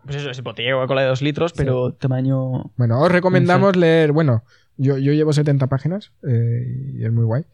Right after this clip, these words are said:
Speaker 2: Os recomendamos leer Cita con Rama de Arthur, Arthur C. Clarke. ¿Cómo lo dirías tú? Ar-, Arthur.
Speaker 1: Arthur C.
Speaker 2: Arthur
Speaker 1: Clarke.
Speaker 2: C. Clarke. Pero como siempre nos desviamos del tema. Eh, lo que venía a decir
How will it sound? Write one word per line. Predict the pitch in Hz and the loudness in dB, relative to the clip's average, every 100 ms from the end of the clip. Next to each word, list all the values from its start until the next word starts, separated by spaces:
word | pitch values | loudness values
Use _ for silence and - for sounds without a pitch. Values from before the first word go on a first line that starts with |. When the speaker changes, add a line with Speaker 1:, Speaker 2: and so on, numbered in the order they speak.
| _ _ | _ _
Speaker 2:
Os | 123 | -6
recomendamos | 120 117 117 127 131 123 | -4 -2 0 0 2 2
leer | 123 127 | 2 0
Cita | 120 143 135 | 0 0 2
con | 131 | 0
Rama | 123 135 147 160 _ - - | 2 2 0 -4 _ -18 -6
de | 131 127 117 117 117 | -2 0 0 0 -2
Arthur, | 113 127 143 135 131 - | -4 -2 0 0 -2 -6
Arthur | 143 156 - 135 113 110 | -2 0 0 0 0 -2
C. | - 131 | -2 -2
Clarke. | 113 127 110 170 - - - - - _ _ _ | -2 -4 -4 -6 -12 -18 -20 -20 -20 _ _ _
¿Cómo | 135 | -2
lo | 127 | 0
dirías | 120 120 | -2 -4
tú? | 127 160 | -6 -8
Ar-, | 107 120 117 | -6 -6 -2
Arthur. | 143 135 110 98 - 117 - - | -2 -2 -4 -4 -8 -12 -16 -8
Speaker 1:
Arthur | 139 165 143 | -4 0 0
C. | 120 | 2
Speaker 2:
Arthur | - | 0
Speaker 1:
Clarke. | 127 131 127 - _ _ | 0 -2 -6 -12 _ _
Speaker 2:
C. | - 143 | -4 -2
Clarke. | 147 117 101 - - - - - - - - _ | -2 -6 -8 -14 -20 -20 -20 -20 -20 -20 -20 _
Pero | 165 190 | 0 2
como | 190 165 | 2 2
siempre | 147 170 180 | 2 2 2
nos | 170 139 | 2 2
desviamos | 135 123 143 139 | 2 2 2 2
del | 127 127 | 2 0
tema. | 120 101 107 - | 0 -4 -8 -4
Eh, | 139 131 127 127 127 | 0 2 0 -2 -6
lo | 131 135 147 | -4 -2 2
que | 160 160 156 156 156 | 2 4 4 4 4
venía | 160 175 190 | 2 2 2
a | |
decir | 165 170 165 | 2 0 -2